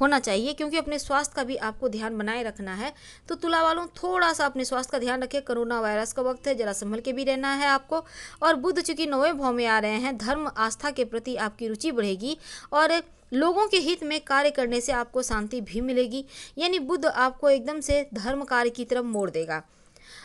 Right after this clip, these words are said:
अब बुध का ये परिवर्तन मान सम्मान भी बढ़ाएगा, सामाजिक चीज़ों में आपको इन्वॉल्व करेगा और आपकी वाणी पर साक्षात सरस्वती विराजेगी। तो कहने का तात्पर्य, बुध आपके जीवन में बड़ा बदलाव लाएगा। क्या करें?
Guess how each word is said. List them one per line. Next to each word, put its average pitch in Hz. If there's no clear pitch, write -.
अब 381
बुध 330
का 349
ये 302
परिवर्तन 285
मान 320
सम्मान 294
भी 311
बढ़ाएगा, 285
सामाजिक 269
चीज़ों 262
में 277
आपको 247
इन्वॉल्व 240
करेगा 294
और 277
आपकी 294
वाणी 254
पर 294
साक्षात 285
सरस्वती 233
विराजेगी। 175
तो 233
कहने 269
का 294
तात्पर्य, 269
बुध 277
आपके 226
जीवन 233
में 240
बड़ा 202
बदलाव 180
लाएगा। 175
क्या 294
करें? 285